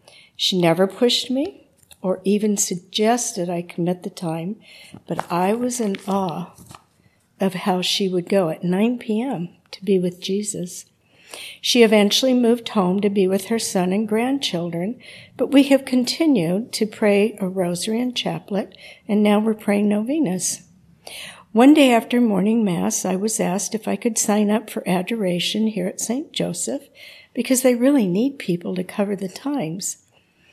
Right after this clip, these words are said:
I love the new adoration chapel, so I could, said I could do it as a substitute because no way would I commit. <laughs> I just didn't want to have to find a substitute when I couldn't be there,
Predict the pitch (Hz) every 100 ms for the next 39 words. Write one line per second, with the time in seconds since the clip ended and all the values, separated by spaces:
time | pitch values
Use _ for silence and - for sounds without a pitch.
0 | _ - - 220 214 202 262 277 185 175
1 | 175 175 180 185 180 240 208 185 - 175
2 | 175 208 247 - _ _ _ - 254 269
3 | 285 - - - - 370 339 320 269 220
4 | 208 196 180 - 156 - 156 170 - -
5 | - - - - - - _ _ _ 180
6 | 175 160 175 165 185 196 214 226 202 185
7 | 196 180 175 - 196 185 - _ _ _
8 | 214 196 - - - _ 196 185 175 202
9 | 240 240 - 220 220 226 196 202 196 208
10 | 202 - - 202 196 185 - 285 311 -
11 | 190 180 202 196 196 190 190 180 - 208
12 | 175 180 240 285 196 170 185 269